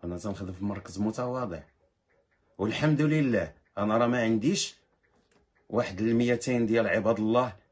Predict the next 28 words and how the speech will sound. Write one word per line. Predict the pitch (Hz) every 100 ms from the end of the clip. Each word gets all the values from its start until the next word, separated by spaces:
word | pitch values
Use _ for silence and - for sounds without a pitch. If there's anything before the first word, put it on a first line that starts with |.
| _ _ _ _
او | 110 110
ثمانين | - 98 - 113 117 117
ديال | 98 113
عباد | 98 92 110
الله | 104 110 123 110 - _ _ -
تندير | 117 104 117 113 92 _ _ _ _ _ _ -
ح-، | - 117 113 101 101
حصص | - 127 - 113 95
جماعيه، | 87 98 101 82 95 117 127 _ _ _ _ -
يعني | 98 110 117 110 - _ -
العيالات | 85 101 107 107
الفوق | 98 113 110 - -
والعيالات | 98 92 104 - 104
هذا، | 98 92 123 - -
هذا | - 104 110
موازين | 104 110 107 104 120 110
بالقران | 101 95 107 101 104 87
تيتسمى. | - - - 82 76 - _ _ _ _ _
ولكن | - 110 120 127
الناس | 135 156 110
هي | 117
اللي | 151 135
بغات، | 107 82 78 - - _ _ _ _ _ _
اللي | 107 127
غادي | 165 175 151
يدير | 139 143
في | -
المثال | 131 131 - 123 90